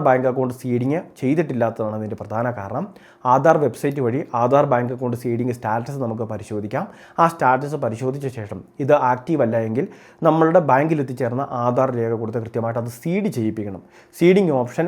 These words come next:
കൃത്യമായിട്ട് ബാങ്കിനാണ് അത് ചെയ്യാൻ സാധിക്കുന്നത്. ഇനി അങ്ങനെ ചെയ്യാൻ പറ്റുന്നില്ല എങ്കിലാണ് നമ്മൾ പോസ്റ്റ് ഓഫീസുകളിൽ ആധാർ സമർപ്പിച്ച്, ആധാർ സീഡ് ചെയ്ത് ബാങ്ക് അക്കൗണ്ട്, അതായത് ഒരു പ്രത്യേക പോസ്റ്റ് ഓഫീസ് അക്കൗണ്ട് ഓപ്പൺ ചെയ്യേണ്ടത്.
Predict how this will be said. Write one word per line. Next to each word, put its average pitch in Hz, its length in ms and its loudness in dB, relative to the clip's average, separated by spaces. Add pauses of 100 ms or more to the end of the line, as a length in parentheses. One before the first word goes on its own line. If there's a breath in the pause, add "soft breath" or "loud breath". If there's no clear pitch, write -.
കൃത്യമായിട്ട് 120 560 -2
ബാങ്കിനാണ് 113 540 -2
അത് 107 160 -10
ചെയ്യാൻ 120 280 -2
സാധിക്കുന്നത്. 95 460 -10 (340 loud breath)
ഇനി 143 160 2
അങ്ങനെ 135 280 2
ചെയ്യാൻ 143 300 2
പറ്റുന്നില്ല 123 440 0 (120)
എങ്കിലാണ് 107 340 -8 (380 loud breath)
നമ്മൾ 139 180 4 (140)
പോസ്റ്റ് 175 340 -6
ഓഫീസുകളിൽ 123 500 -4 (240)
ആധാർ 127 240 4 (220)
സമർപ്പിച്ച്, 113 400 -8 (180)
ആധാർ 117 320 0
സീഡ് 147 340 -2
ചെയ്ത് 113 160 -4 (120)
ബാങ്ക് 117 320 -4 (120)
അക്കൗണ്ട്, 101 320 -8 (300 loud breath)
അതായത് 156 220 6
ഒരു 123 100 -2
പ്രത്യേക 135 200 2 (100)
പോസ്റ്റ് 120 260 -2
ഓഫീസ് 120 280 -6
അക്കൗണ്ട് 120 300 -2 (280)
ഓപ്പൺ 110 180 -6 (100)
ചെയ്യേണ്ടത്. 104 400 -6